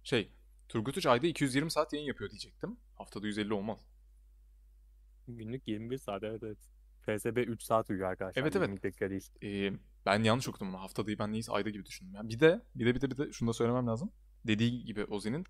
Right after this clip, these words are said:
Speaker 1: kişiye göre ayarlanıyor. Mesela o şeydi. Ee, abonelik gelirlerini alabilmen için ortalama yayın saatini geçmen gerekiyordu. Ee, bizde de çok
Speaker 2: Ha,
Speaker 1: komik bir durum
Speaker 2: farazi
Speaker 1: olmuştu.
Speaker 2: konuşulmuş.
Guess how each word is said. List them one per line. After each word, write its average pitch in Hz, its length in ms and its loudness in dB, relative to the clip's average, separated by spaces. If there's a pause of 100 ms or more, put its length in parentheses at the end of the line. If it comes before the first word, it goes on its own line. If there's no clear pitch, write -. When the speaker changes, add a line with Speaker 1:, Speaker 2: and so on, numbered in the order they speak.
Speaker 1:
kişiye 123 300 0
göre 117 160 4
ayarlanıyor. 98 440 2
Mesela 113 320 2
o 113 40 2
şeydi. 110 260 -6 (760)
Ee, 95 240 -8 (360)
abonelik 113 480 4
gelirlerini 120 440 2
alabilmen 113 460 2
için 160 300 -10 (160)
ortalama 120 440 4
yayın 120 200 2
saatini 131 320 0
geçmen 127 340 -2
gerekiyordu. 101 480 -6 (680)
Ee, 98 180 0
bizde 104 280 0
de 185 40 4
çok 131 160 2
Speaker 2:
Ha, 104 40 -4
Speaker 1:
komik 127 160 0
bir 113 60 0
durum 110 160 6
Speaker 2:
farazi 113 220 6
Speaker 1:
olmuştu. 104 280 -2
Speaker 2:
konuşulmuş. - 380 -10